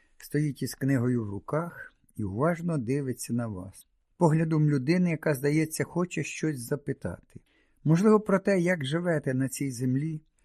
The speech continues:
що ви здійснили, справді важливого для свого народу, чи задумаєтесь про свої обов'язки перед людьми,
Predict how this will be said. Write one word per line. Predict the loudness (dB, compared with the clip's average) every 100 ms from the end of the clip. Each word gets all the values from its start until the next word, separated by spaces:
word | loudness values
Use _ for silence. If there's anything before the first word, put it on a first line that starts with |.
| _ _
що | -2 2
ви | 4
здійснили, | 4 2 0 0 2 2 2 -6
справді | -10 -2 0 0 0
важливого | -2 -2 0 -2 -2 -4
для | -4 -6
свого | -4 -2 0
народу, | -2 -2 -4 -6 -8
чи | -4 -2
задумаєтесь | -2 0 0 2 0 -2 -6 -8 -18 _ _ _
про | -6 -4
свої | -2 0 2
обов'язки | 2 2 0 0 -4 -4
перед | -4 -6 -6
людьми, | -6 -8